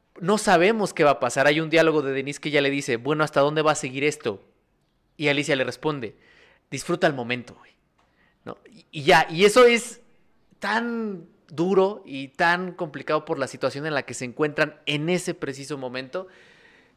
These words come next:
que para mí, ya sumando todo esto, las referencias, el montaje interno, el, la foto, la, el dise-, la dirección de actores, para mí, simple y sencillamente, pues, Moments of Love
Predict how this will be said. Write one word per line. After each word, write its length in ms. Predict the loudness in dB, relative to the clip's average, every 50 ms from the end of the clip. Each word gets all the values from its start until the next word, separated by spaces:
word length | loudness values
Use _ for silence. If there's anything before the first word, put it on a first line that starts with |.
| _ -4
que 120 | -4 2
para 240 | 4 4 6 6 6
mí, 240 | 6 4 4 2 2
ya 160 | 2 2 2
sumando 480 | 2 -2 -4 0 0 0 2 2 2 2
todo 220 | 4 4 4 4
esto, 360 | 4 2 0 0 0 0 0 -2 -10 -20 -20 -20 _ _
las 180 | 0 0 2
referencias, 760 | 2 0 0 0 2 4 4 4 2 0 -4 -4 -4 -4 -4 -8
el 80 | -8
montaje 480 | -8 -10 -10 -6 -4 -4 -4 -4 -6 -10
interno, 760 | -12 -10 -2 0 4 4 4 4 2 0 -4 -6 -4 -4 -4
el, 300 | -4 -4 -6 -8 -8 -8
la 160 | -6 -6 -8
foto, 560 | -8 -6 -4 0 0 0 0 -2 -4 -2 -2
la, 300 | -2 0 0 -2 -2 -2
el 120 | -4 -6 -8
dise-, 260 | -10 -10 -10 -8 -4
la 120 | -4 -4
dirección 360 | -2 -4 -6 -6 -8 -8 -4 -4
de 60 | -6
actores, 420 | -4 -2 -4 -2 -2 -4 -8 -12 _ -20 -20 -20 -20 _ _
para 180 | 4 4 4 6
mí, 280 | 6 4 2 2 -2 -8
simple 320 | -4 -4 -4 0 0 0
y 40 | 0
sencillamente, 600 | 0 -4 -2 2 2 2 4 2 0 0 -2 -4
pues, 240 | -4 -8 -14 -14 -14
Moments 440 | -8 -2 -2 0 0 0 -2 -2 -4
of 80 | -4
Love 280 | 0 0 0 0 0